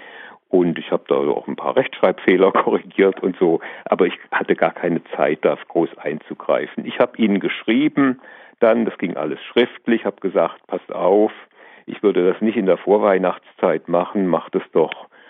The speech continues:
da ist das fünfundsiebzigjährige Auschwitz-Gedenken, aber da ist eine ganz andere Maschinerie offenbar schon in Gang gewesen.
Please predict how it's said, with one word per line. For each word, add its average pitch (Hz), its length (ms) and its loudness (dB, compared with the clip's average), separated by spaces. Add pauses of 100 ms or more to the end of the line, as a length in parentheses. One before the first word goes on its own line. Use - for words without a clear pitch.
(140)
da - 60 2
ist - 160 0
das 95 120 0
fünfundsiebzigjährige 80 1000 0
Auschwitz-Gedenken, 76 1080 -4
aber 78 200 2
da 82 140 -2
ist - 160 -4 (100)
eine - 120 0
ganz 85 260 0
andere 87 480 0
Maschinerie 82 800 -2
offenbar - 560 -4
schon - 260 0
in 65 200 -8
Gang 78 360 -2
gewesen. - 760 -12